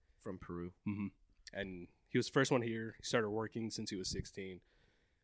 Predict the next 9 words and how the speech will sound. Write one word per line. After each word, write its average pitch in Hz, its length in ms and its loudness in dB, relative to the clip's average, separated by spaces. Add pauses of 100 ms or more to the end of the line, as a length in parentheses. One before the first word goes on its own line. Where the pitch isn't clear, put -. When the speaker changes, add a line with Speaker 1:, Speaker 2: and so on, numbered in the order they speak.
(360)
Speaker 2:
Um, 85 580 -10 (420)
was - 120 -20
probably 107 240 0
a - 20 -4
mechanic 101 480 -4
till 101 140 -4
he 90 60 -2
was 73 180 -8
twenty. 110 520 -4